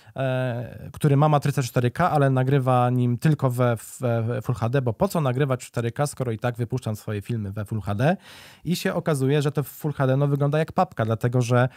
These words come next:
ta matryca nie jest odczytywana w taki, e, sposób, że, e, że nam zmniejsza to cztery K do Full H D, tylko występuje,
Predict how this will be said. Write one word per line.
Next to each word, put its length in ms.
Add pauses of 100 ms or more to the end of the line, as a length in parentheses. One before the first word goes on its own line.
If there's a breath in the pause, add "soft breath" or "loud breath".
(340 loud breath)
ta 320
matryca 380
nie 100
jest 140
odczytywana 640
w 60
taki, 380
e, 160
sposób, 420
że, 360 (960)
e, 920
że 140
nam 140
zmniejsza 520
to 100
cztery 300
K 180
do 220 (260 loud breath)
Full 180
H 140
D, 140
tylko 280 (120)
występuje, 640